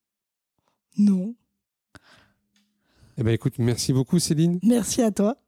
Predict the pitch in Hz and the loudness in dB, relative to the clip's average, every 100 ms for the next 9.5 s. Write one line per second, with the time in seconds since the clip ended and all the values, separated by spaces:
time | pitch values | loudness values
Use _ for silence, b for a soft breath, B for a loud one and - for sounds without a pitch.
0 | - 110 117 - - 127 127 156 143 120 | -6 0 0 0 -2 0 0 0 -2 -2
1 | 139 - 123 - 127 165 127 101 - 120 | -2 -2 -2 0 2 2 2 0 0 -4
2 | - 123 113 104 95 B B B B B | 0 2 2 0 -2 B B B B B
3 | - 127 - 151 190 185 160 - 147 135 | -4 -2 -2 -2 0 0 0 -2 0 2
4 | 113 107 104 - 117 117 127 113 107 104 | 2 0 -2 -2 -2 0 0 0 -2 0
5 | 104 101 107 - 101 - 123 127 131 b | 0 0 -2 -6 -8 -2 0 0 -2 b
6 | b b b - 110 101 - 110 98 131 | b b b -8 -4 -4 -2 -4 -2 0
7 | 135 - - 110 113 - 113 - 147 127 | -2 -2 -4 -4 -4 -4 -4 0 0 0
8 | - 147 143 143 196 120 - 123 127 131 | 0 0 0 -2 -2 -2 -2 0 0 0
9 | 120 107 104 104 | -2 -2 0 -2